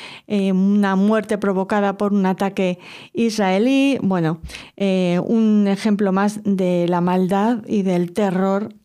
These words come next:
en todos los campos que perpetra Hamas.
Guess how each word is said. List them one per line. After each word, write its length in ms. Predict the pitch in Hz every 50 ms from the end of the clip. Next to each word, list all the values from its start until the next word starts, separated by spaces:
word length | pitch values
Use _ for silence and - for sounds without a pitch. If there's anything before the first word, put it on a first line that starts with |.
| _
en 380 | - - 208 196 190 180 175 180
todos 240 | - 202 190 196 190
los 160 | 185 180 -
campos 500 | - 185 170 175 180 190 190 202 - - - - - - - - - - - 214 196 -
que 260 | - 196 185 180 175
perpetra 800 | 180 190 175 170 - 185 180 165 - 175 165 165 160 156 151 165 - - - - - - - - - -
Hamas. 420 | 185 160 151 139 156 160 - -